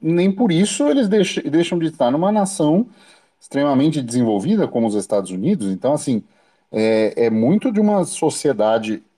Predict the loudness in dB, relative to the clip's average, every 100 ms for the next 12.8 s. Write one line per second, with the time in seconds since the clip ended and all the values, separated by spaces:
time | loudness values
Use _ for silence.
0 | _ _ -8 -4 -2 2 2 0 -2 -2
1 | -2 -2 0 0 0 -2 -6 -2 2 2
2 | 2 0 0 -2 0 -2 -4 -8 -4 0
3 | 0 0 -2 -2 _ _ -6 -6 -8 -12
4 | -14 _ _ _ _ _ _ _ _ _
5 | _ _ -8 0 0 2 -2 0 0 2
6 | 2 2 2 2 2 2 2 2 0 2
7 | 2 2 2 0 0 0 0 -2 -2 2
8 | 2 2 2 0 -4 _ _ _ -4 -4
9 | 0 2 2 0 -4 -4 -4 -4 -2 -2
10 | 2 2 0 -4 _ _ -8 -4 -4 -8
11 | _ _ _ _ -8 -4 -4 -2 -4 0
12 | 0 2 2 4 4 4 4 0